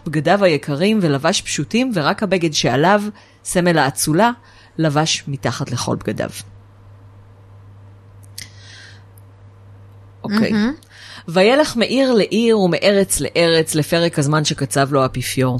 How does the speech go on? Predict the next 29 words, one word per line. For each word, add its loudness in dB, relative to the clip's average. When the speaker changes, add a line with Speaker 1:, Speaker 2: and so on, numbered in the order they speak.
Speaker 2:
כמה, -4
תמר? -2
Speaker 1:
שלוש -4
שנים 0
אמרנו. 2
Speaker 2:
יפה. -6
Speaker 1:
וכאשר 2
לאיטליה, 4
לעיר 2
פדואה 2
הגיע, -2
פג 4
הזמן 2
והמועד 2
ומלאו 0
שלוש 2
השנים 0
שעליהם 2
נצטווה 2
ולביתו 2
וארצו 0
לשוב 0
רצה, -2
אך -4
כספו 0
אזל, 2
והפרוטה 0
האחרונה 0
מכיסו -2